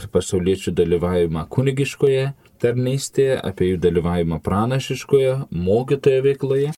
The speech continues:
Dabar kalbame apie karališką tarnybę.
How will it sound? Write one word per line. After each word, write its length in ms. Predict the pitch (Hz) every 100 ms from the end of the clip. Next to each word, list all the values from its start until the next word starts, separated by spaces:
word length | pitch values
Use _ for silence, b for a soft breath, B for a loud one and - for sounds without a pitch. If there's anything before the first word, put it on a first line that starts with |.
| _ _ _ -
Dabar 300 | 87 107 113
kalbame 540 | 98 101 107 110 110 -
apie 380 | 90 - 101 107 b b
karališką 680 | - 87 92 95 85 - 82
tarnybę. 560 | - 73 78 78 71